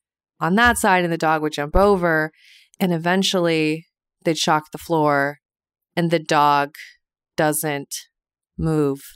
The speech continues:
Let me tell you,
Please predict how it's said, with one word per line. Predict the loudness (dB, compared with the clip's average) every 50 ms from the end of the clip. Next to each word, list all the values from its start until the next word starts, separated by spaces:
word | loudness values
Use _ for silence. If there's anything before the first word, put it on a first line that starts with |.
| _ _ _ _ _ _ _ _ _ _ _ _ _ _ _ _ _ _ _ _ _ _ _ _ _ _ _ _ _ _ _ _ -2
Let | 0 2
me | 2 2
tell | 2 2 2 4 4 4
you, | 4 4 2 2 0 -2